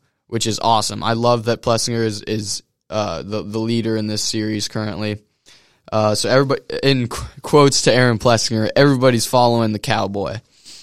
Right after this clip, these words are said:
which I thought was a pretty cool quote. Um, so the, the final,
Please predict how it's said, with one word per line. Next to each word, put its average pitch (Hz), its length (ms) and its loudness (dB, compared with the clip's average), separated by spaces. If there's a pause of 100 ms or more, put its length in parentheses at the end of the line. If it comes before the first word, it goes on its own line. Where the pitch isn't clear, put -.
(880)
which 123 200 2
I 113 120 4
thought 113 180 2
was 107 100 2
a 110 60 -4
pretty 107 240 -2
cool 104 220 -4
quote. - 360 -4 (800)
Um, 110 280 4
so 123 220 6
the, 117 160 4
the 120 140 2
final, 151 520 2